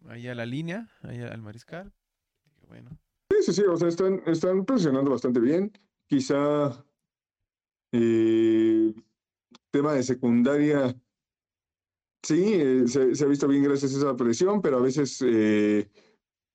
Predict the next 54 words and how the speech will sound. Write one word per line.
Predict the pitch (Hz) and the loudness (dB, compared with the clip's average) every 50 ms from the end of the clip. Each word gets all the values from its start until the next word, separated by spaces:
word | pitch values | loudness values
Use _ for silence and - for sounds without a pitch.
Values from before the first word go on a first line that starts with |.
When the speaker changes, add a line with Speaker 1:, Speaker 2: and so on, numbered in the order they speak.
| _ - | _ -4
Speaker 2:
no | 127 127 123 | -2 -2 -2
sé, | 120 120 113 110 - _ _ _ _ - | 0 -2 -2 -2 -4 _ _ _ _ -4
el | 113 117 113 | -2 -2 0
tema | 127 139 143 139 | 0 0 0 2
del | 127 120 117 113 | 2 2 2 2
slot | 110 135 139 143 139 | 2 0 0 2 2
y | 127 | 2
demás | 120 120 123 135 135 - | 2 2 2 0 0 -2
creo | - 185 127 | -2 -2 0
que | 135 127 | 0 0
no | 131 131 131 127 | 2 0 0 0
se | - 139 | 0 0
ha | |
visto | 127 127 123 139 123 - | 0 0 0 0 -4 -4
tan, | - - 139 139 135 127 | -4 -2 -2 -2 0 -2
tan | 135 135 135 | -2 -4 -2
seguro, | - 131 120 131 160 175 214 254 247 - _ _ - | 0 0 2 2 2 2 0 -2 -4 -6 _ _ -2
que | 127 117 | -2 0
creo | 117 120 123 120 | 0 0 0 2
que | 135 | 2
es | 127 | 0
donde | 131 123 117 113 113 | 2 2 2 2 2
le, | 110 113 113 117 117 110 127 | 2 2 2 2 2 0 2
les | 127 117 110 123 | 2 0 0 0
han | 127 131 | 0 0
hecho | 123 127 139 | 0 0 0
algo | 127 127 123 117 | 0 2 2 2
de | 113 113 | 2 2
daño. | 123 135 160 190 240 262 254 - _ _ | 2 2 0 0 0 -2 -4 -10 _ _
Speaker 1:
Ujú, | - 135 135 143 165 196 233 - - | -12 -10 -8 -6 -4 -6 -6 -4 -2
Speaker 2:
Eh, | 120 120 117 113 110 113 | 0 2 2 2 2 2
Speaker 1:
sí. | 127 | 2
Speaker 2:
y | 147 127 127 123 117 | 2 2 2 2 2
la | 120 117 113 | 0 -2 -2
carrera, | 117 123 120 123 123 120 113 110 101 101 - | -2 -2 0 0 0 2 2 0 -2 -2 -4
como | 107 104 107 | -4 -6 -4
siempre. | - 120 110 101 95 - - - _ - | -2 -4 -4 -4 -6 -12 -20 -20 _ -10
<laughs> | 131 113 113 131 - _ _ _ _ _ _ _ _ _ _ _ _ _ _ _ _ _ _ - | -10 -10 -10 -12 -14 _ _ _ _ _ _ _ _ _ _ _ _ _ _ _ _ _ _ -16
Speaker 1:
Sí, | - 202 202 214 214 | -10 -10 -8 -8 -8
pues, | 185 165 147 147 _ _ - 147 | -8 -10 -10 -10 _ _ -18 -14
eh, | 131 127 120 - - - _ _ _ _ _ _ _ _ _ _ _ _ 190 196 208 139 | -14 -14 -14 -14 -18 -20 _ _ _ _ _ _ _ _ _ _ _ _ -20 -20 -20 -20
pues, | 120 117 | -18 -12
realmente | 127 131 131 135 131 127 127 127 - 139 127 120 110 107 104 104 110 120 123 - | -10 -10 -8 -8 -8 -8 -10 -10 -8 -8 -8 -6 -8 -8 -10 -12 -14 -16 -18 -16
la | 107 110 117 | -16 -16 -14
carrera | - 123 127 151 151 139 131 | -14 -14 -14 -12 -12 -14 -10
siempre | - 139 123 - | -4 -4 -2 0
ha | 131 117 | 0 -4
Speaker 2:
Ujú. | 123 | -4
Speaker 1:
sido | 117 113 | -6 -12
un | 110 | -14
problema | 107 113 123 147 165 143 | -14 -14 -14 -12 -12 -14
y | 117 | -14
creo | - 120 117 | -14 -18 -16
que | - 131 120 107 107 | -14 -12 -12 -12 -12